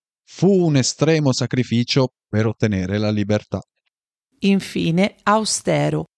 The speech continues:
Speaker 2: che è un aggettivo che indica una persona o un periodo rigido, severo, proprio come la Quaresima.
Speaker 1: Con questo abbiamo concluso la nostra puntata.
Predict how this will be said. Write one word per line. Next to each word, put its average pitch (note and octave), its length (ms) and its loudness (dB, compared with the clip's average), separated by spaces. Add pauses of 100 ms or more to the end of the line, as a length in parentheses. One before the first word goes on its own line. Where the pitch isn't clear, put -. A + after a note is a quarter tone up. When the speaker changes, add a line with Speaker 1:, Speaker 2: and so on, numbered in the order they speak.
(140)
Speaker 2:
che C4+ 140 0
è F3 80 4
un E3+ 120 0
aggettivo A3 680 0
che G3+ 160 -2
indica F3 540 -2
una F#3 200 0
persona E3+ 800 -2
o F#3 160 2
un D#3 140 -2
periodo F3+ 600 0
rigido, D3+ 680 -2
severo, D3+ 640 2 (220)
proprio C#4 640 0
come F#3 180 -2
la F3 140 0
Quaresima. C#3 600 -2 (720)
Speaker 1:
Con F3 140 2
questo F#3+ 440 2
abbiamo C3+ 480 -2
concluso C3+ 520 0
la A#2+ 100 0
nostra A#2+ 340 -4
puntata. G2 640 -8